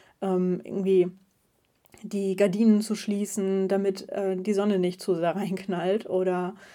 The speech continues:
vielleicht, ähm, zu gucken, ob's irgendwelche Störgeräusche gibt, irgendwelche Faktoren, sowas wie Fenster schließen, sowas wie klappernde Ohrringe ablegen, sowas wie ein Bitte nicht stören Post-it an die Tür zu kleben, während die Aufnahme läuft,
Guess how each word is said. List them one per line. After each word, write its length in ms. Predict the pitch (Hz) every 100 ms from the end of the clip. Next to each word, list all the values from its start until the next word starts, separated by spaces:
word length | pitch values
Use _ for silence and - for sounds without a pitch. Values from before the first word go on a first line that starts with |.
| - - _ _
vielleicht, 520 | - 214 208 208 214
ähm, 360 | - 202 196 196
zu 100 | 214
gucken, 320 | 220 277 240
ob's 180 | 165 220
irgendwelche 320 | 208 226 240
Störgeräusche 680 | 247 294 285 254 247 240 233
gibt, 240 | 220 220
irgendwelche 380 | 202 214 208 220
Faktoren, 840 | 214 214 214 233 220 220 214 208 -
sowas 320 | - 196 190 196
wie 100 | 202
Fenster 400 | 233 220 214 208
schließen, 760 | - 208 214 214 202 196 202
sowas 340 | 196 190 190 202
wie 140 | 196
klappernde 440 | 190 214 214 202
Ohrringe 500 | - 233 220 208 208
ablegen, 680 | - - 214 208 202 196 202 - - - _
sowas 380 | - 190 190 190
wie 300 | 190 196 190
ein 140 | 190
Bitte 200 | 202 214
nicht 140 | 208
stören 360 | - 262 262 262
Post-it 500 | 254 262 277 - 247
an 160 | - 226
die 260 | 247 226
Tür 200 | - 285
zu 120 | 285 269
kleben, 380 | - 233 220
während 240 | 220 214 214
die 80 | 214
Aufnahme 460 | - 214 208 196
läuft, 320 | 190 185 190